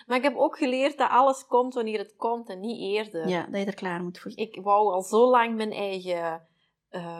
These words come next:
Speaker 1: praktijk, maar dat kwam dan maar niet. En dan, dat is ook weer dat leren ondernemen en, en durven springen, maar ook een kans krijgen.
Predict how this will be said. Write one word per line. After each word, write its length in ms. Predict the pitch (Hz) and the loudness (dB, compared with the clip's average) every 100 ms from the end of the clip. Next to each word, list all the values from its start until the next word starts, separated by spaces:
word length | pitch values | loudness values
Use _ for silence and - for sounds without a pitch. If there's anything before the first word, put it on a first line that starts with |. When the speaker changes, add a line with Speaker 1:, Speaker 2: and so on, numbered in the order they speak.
| 165 | -12
Speaker 1:
praktijk, 640 | 175 - 269 277 359 359 | -14 -6 0 2 0 -2
maar 120 | 208 | -4
dat 100 | 185 | -4
kwam 280 | 208 247 277 | -2 -2 -2
dan 160 | 277 269 | -8 -10
maar 160 | 269 | -10
niet. 340 | 262 277 277 262 | -8 -8 -8 -8
En 100 | 214 | -8
dan, 380 | 190 180 175 - _ | -10 -14 -18 -20 _
dat 140 | 170 | -12
is 80 | 156 | -12
ook 80 | 160 | -10
weer 140 | 202 | -4
dat 120 | 196 | -2
leren 340 | 170 175 175 185 | -2 0 0 0
ondernemen 800 | 185 170 160 160 160 208 247 233 | -2 -6 -10 -8 -6 -6 -6 -6
en, 260 | 202 185 | -6 -8
en 340 | - 175 170 - _ - | -10 -10 -12 -20 _ -20
durven 420 | 185 196 202 190 185 | -10 -2 -2 -2 -6
springen, 540 | - - 208 269 349 | -12 -2 0 0 0
maar 180 | 285 262 | 0 2
ook 320 | 277 - - _ _ | -2 -2 -16 _ _
een 220 | 208 202 | -10 -8
kans 480 | 202 - 453 466 - | 2 2 2 -4 -6
krijgen. 760 | - 208 175 165 160 151 147 | -2 0 0 -2 -6 -12 -14